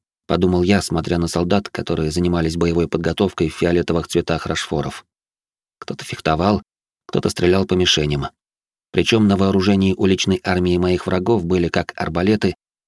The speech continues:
так и мушкеты, что опять же говорило о том, что деньги у них водились. И много. «У нашей семьи более пяти сотен обученных и квалифицированных бойцов»,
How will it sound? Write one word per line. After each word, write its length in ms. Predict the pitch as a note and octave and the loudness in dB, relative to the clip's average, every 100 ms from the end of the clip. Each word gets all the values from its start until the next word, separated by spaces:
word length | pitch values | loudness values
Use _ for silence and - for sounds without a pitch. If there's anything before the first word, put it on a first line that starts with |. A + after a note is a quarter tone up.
| _ | _
так 180 | - - | -6 -2
и 20 | |
мушкеты, 580 | C3+ C3+ - C#2+ C#2+ - _ _ _ _ - | 0 0 -2 -4 -4 -8 _ _ _ _ -14
что 220 | - D#3 | -4 -2
опять 280 | D3 A#2+ A#2+ | 2 2 2
же 100 | B2 | 4
говорило 420 | A#2 G#2+ G#2 G#2 | 4 4 4 4
о 60 | G2 | 4
том, 200 | G#2+ G#2+ | 2 2
что 180 | - | 2
деньги 420 | E2+ F#2 G2+ G2 - | 0 2 4 2 0
у 80 | F#2 | -2
них 180 | E2+ G2 | 0 0
водились. 500 | F2 D#2 B1+ - - _ _ _ | -2 -2 -4 -8 -12 _ _ _
И 100 | - | -2
много. 440 | G#2+ G#2 C#2 C2 - _ _ _ _ _ _ _ _ _ _ - | 0 0 -2 -6 -10 _ _ _ _ _ _ _ _ _ _ -2
«У 80 | G2 | 2
нашей 340 | C#3+ D3+ C#3 | 4 4 4
семьи 340 | A#2+ B2 C3+ B2+ | 4 4 4 4
более 360 | B2 B2 A#2 | 6 6 6
пяти 240 | A2 A2 G#2+ | 4 2 4
сотен 340 | C3 A#2 G#2 | 4 4 4
обученных 500 | G2 A#2+ A2+ G2+ F#2+ | 4 4 4 2 2
и 80 | F#2+ | 0
квалифицированных 760 | F#2+ F#2+ G2 F#2 G2+ G2 G2+ | 2 0 2 0 2 2 2
бойцов», 520 | F2+ F2+ - G2+ - | 0 -2 0 0 -2